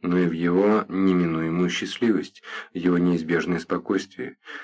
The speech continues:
Мы недосягаемы для отчаяния, и тщетны все усилия жизни вызвать его.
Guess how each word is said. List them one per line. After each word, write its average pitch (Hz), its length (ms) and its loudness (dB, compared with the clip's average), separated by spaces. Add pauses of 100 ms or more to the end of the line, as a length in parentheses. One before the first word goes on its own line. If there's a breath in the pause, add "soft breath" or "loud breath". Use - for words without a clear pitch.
(200 loud breath)
Мы 110 220 4
недосягаемы 107 1000 2
для 80 200 -2
отчаяния, 65 720 -8 (320)
и 95 100 0
тщетны 113 400 2
все 98 160 -2
усилия 101 560 2
жизни 104 540 2
вызвать 87 560 0
его. - 240 -10